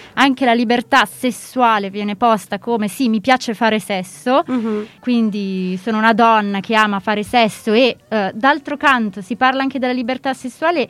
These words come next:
Speaker 1: in una maniera forse, eh, contraria a quello che ci immagineremmo noi, perché a un certo punto l-, lei dice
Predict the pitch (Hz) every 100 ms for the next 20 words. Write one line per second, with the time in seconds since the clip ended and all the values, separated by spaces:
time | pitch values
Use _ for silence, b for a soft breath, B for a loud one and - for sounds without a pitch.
0 | B B - 247 254 254 262 294 277 262
1 | 262 - 247 240 - 220 220 - 277 262
2 | 302 311 262 269 262 247 - 247 240 220
3 | 240 240 226 226 214 202 220 254 254 247
4 | 277 262 269 302 262 226 226 - 240 233
5 | 208 208